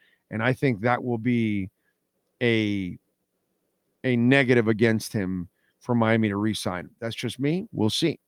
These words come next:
Been wrong before, could be wrong again.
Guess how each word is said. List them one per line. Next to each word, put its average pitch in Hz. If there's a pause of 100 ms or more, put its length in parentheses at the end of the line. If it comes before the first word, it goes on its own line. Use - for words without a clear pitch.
(1400)
Been 117
wrong 143
before, 170 (220)
could 101
be 95
wrong 113
again. 110